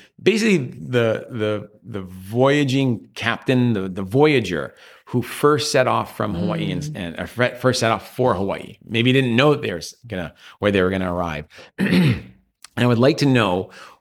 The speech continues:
Speaker 1: what, what was their vision? What did they see? Or, and,
Speaker 2: Mm.
Speaker 1: and how consistent are we as a society with their vision? 'Cause that's really what I wanna know. I wanna know, d-, have I lived up to what my kupuna have handed down to me from generations?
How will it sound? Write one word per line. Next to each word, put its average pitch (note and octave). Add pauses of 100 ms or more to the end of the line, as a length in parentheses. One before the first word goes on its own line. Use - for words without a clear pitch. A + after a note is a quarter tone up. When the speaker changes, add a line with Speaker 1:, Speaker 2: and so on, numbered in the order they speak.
(120)
Speaker 1:
what, C3+ (600)
what C#3
was D#3+
their C3+
vision? G#2+
What F3
did D#3+
they F#3+
see? C#2+
Or, D#3+
and, D3+
Speaker 2:
Mm. D3
Speaker 1:
and D3
how F3+
consistent E3
are A#2+
we A#2+
as G2
a F#2
society F#2+ (180)
with G2
their A#2+
vision? C2+ (200)
'Cause C3+
that's F3
really D#3
what A#2+
I -
wanna G2
know. F2
I D#2+
wanna B2
know, A#2+
d-, G#2
have B2
I C#3+
lived C3+
up C#3
to C#3+ (140)
what B2
my A#2
kupuna A2+
have G2
handed A2
down G#2+
to B2
me A#2+
from A2
generations? A2